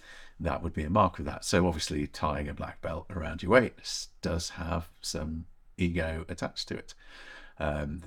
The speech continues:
anyone who says otherwise is probably telling lies. Um, so the,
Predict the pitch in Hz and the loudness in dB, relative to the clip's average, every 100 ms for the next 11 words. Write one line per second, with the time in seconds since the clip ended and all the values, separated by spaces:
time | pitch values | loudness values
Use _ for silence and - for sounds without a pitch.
0 | - - 80 78 71 78 - 80 78 78 | -6 0 0 0 -2 -2 0 0 0 -2
1 | 78 76 95 - - 71 62 - 90 78 | -2 -4 -8 -8 -8 -6 -8 -6 -6 -6
2 | 73 71 - - - - - - - - | -8 -12 -14 -12 -10 -12 -12 -16 -14 -12
3 | - 80 82 85 80 87 - 117 113 110 | -2 4 6 6 4 4 8 10 10 6
4 | - - - - - 101 120 123 127 120 | -2 -16 -18 -10 0 6 8 10 8 8
5 | 123 | 6